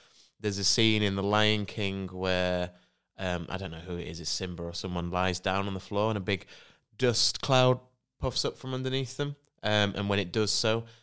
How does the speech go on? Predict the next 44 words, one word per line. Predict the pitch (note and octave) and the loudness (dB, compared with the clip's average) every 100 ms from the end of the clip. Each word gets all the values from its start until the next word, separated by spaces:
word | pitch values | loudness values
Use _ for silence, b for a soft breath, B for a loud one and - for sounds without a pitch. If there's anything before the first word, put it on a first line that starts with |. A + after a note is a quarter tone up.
| B - | B -6
uh, | F#2+ F2+ | -4 -2
there's, | G2 F#2+ | -4 -2
like, | F#2 F#2 | -4 -4
a | |
frame | - G#2 F#2+ G2+ G2 | -4 0 2 2 0
where | F#2 | -2
if | - | -4
you | F2+ | -4
pause | - F#2 F#2 F#2+ | 0 0 0 -2
it, | - | -6
you | F#2+ | -6
can | F#2 F2+ | -4 -6
spell | - F#2 F#2 | -2 0 2
the | F2+ | 0
word | F#2+ F#2+ F#2+ | 2 2 2
sex | - - G#2+ - - - - | 2 4 4 0 0 0 0
in | A2 G#2+ | -2 -2
the | G2 | 2
dust | C3 B2 - | 4 4 4
cloud | C3 B2 C3 | 4 4 2
that's | - C3+ | -2 -2
in | B2+ | -4
the | C3 | -6
sky. | C3 D3 D#3 F#3+ F#3+ B B | -4 0 2 0 -2 B B
So | - E3 | 6 8
these | D#3 A3+ A3+ | 10 8 8
are | |
the | G#3 | 6
kind | F#3+ F#3+ F3+ | 8 8 8
of, | E3+ C#3+ | 6 6
these | G3 F#3 | 4 4
are | |
the | F#3 | 2
little | F3 F3 D#3+ | 6 8 10
ones | D3+ D3 C3 | 8 6 4
that | A#2+ | 4
I | |
was | B2+ A#2+ | 4 6
talking | D#3 C#3+ C3+ | 6 6 6
about | B2 - | 2 2
before, | G#2 - A#2+ A2+ | -4 4 6 8
that | G2 E2 | 6 0
when | G#2+ A#2 | 0 2
you're, | A#2 A#2 A2 | 4 4 4